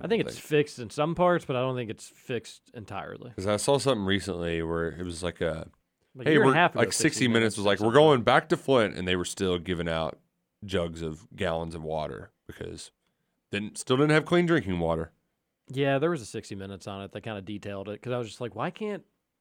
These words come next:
Speaker 2: some billionaire just be like, 'I will build a whole new water system'?"
Speaker 1: It's more
Speaker 2: But there's
Speaker 1: about the
Speaker 2: something with just
Speaker 1: pipes.
Speaker 2: the pipes and,
Speaker 1: Yeah.
Speaker 2: like, all that, yeah,
Speaker 1: That are
Speaker 2: that's what it was.
Speaker 1: corroding and can't, it's easier to fix a water treatment plant than it is to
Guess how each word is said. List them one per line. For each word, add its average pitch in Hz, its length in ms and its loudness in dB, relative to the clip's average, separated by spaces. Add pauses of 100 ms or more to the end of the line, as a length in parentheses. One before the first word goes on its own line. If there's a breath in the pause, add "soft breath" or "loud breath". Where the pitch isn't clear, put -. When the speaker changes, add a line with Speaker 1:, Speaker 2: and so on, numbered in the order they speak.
(240)
Speaker 2:
some 139 240 -6
billionaire 120 540 -2
just 95 200 -12
be 117 100 -6
like, 98 180 -8
'I 113 140 -4
will 113 160 -8
build 117 340 -2
a 101 60 -2
whole 127 280 -2
new 120 360 -4 (380)
water 110 420 -2
system'?" 98 440 -16 (140)
Speaker 1:
It's 90 140 -2
more 90 180 4
Speaker 2:
But - 40 8
there's 147 160 8
Speaker 1:
about 175 200 6
the 185 60 4
Speaker 2:
something 151 140 6
with 82 80 4
just - 140 -2
Speaker 1:
pipes. - 60 -6
Speaker 2:
the - 60 -4
pipes 127 440 -2
and, - 100 2
Speaker 1:
Yeah. 78 120 2
Speaker 2:
like, 78 80 -2
all 120 160 0
that, 110 140 -6
yeah, 98 280 -8 (160)
Speaker 1:
That 95 80 2
are 90 40 2
Speaker 2:
that's 85 120 -2
what 101 60 -10
it 92 60 0
was. 92 60 4
Speaker 1:
corroding 82 420 2
and 82 220 -6 (600)
can't, 123 320 2
it's - 720 -10
easier 175 240 6
to 131 60 0
fix 147 240 2
a 131 60 4
water 110 280 4
treatment 92 380 -2
plant 90 300 0
than 87 120 -2
it 85 140 -4
is 85 200 0
to 92 220 -2